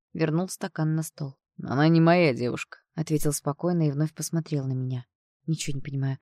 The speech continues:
Ну как же? Вы ведь с ней того собирались как бы... Ну, я что, правда хочу произнести вслух, заниматься оральным сексом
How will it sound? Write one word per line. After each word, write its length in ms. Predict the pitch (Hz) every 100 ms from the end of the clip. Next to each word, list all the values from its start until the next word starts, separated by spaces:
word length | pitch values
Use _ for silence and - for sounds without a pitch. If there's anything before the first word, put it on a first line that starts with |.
| -
Ну 160 | 196 185
как 300 | - 185 147
же? 180 | 147 - _ _ _ -
Вы 160 | 190
ведь 140 | 185 -
с 100 | -
ней 220 | 190 165 -
того 380 | 180 226 359 - -
собирались 640 | 170 - - 175 175 156 -
как 180 | 170
бы... 220 | 151 170 - _ - -
Ну, 340 | 175 170 - _ _ -
я 140 | 147
что, 180 | 151 -
правда 260 | - 156 151
хочу 240 | 156 -
произнести 440 | 160 156 156 - 151
вслух, 360 | - 170 - -
заниматься 640 | 139 147 139 147 175 - -
оральным 500 | 135 147 185 165 151
сексом 640 | - - - - - 156